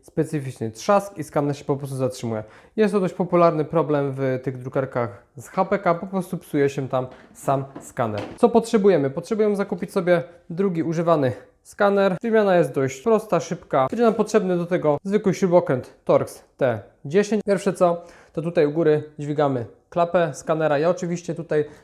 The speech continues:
zakupiłem sam skaner, ale możecie też zakupić całą tą klapę, wtedy będziecie mieli mniej, że tak powiem, rozbierania. I teraz tak,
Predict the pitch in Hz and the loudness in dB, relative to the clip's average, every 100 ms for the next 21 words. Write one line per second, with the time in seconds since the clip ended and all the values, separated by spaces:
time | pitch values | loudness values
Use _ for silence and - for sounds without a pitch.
0 | - 151 160 160 147 127 - - 165 156 | -8 -6 -4 -2 0 0 -6 -4 0 0
1 | 147 - 180 143 160 190 - - 190 214 | 0 0 2 4 2 0 -6 -8 0 0
2 | 202 196 208 - 175 175 185 185 180 - | 0 -2 -4 -4 -4 -4 -4 -6 -6 -8
3 | - - - 165 160 147 131 - 190 185 | -20 -18 0 2 2 -2 -2 0 2 2
4 | 170 160 151 139 143 147 135 131 131 131 | -2 -4 -6 -6 -4 -4 -2 0 0 -2
5 | 127 127 - _ 139 120 131 131 127 - | -2 -6 -20 _ -6 -4 -2 -2 -2 -6
6 | - 151 135 127 123 107 104 - - 180 | -2 0 2 2 2 0 -4 -14 -2 2
7 | 175 165 117 - | 2 2 -2 -4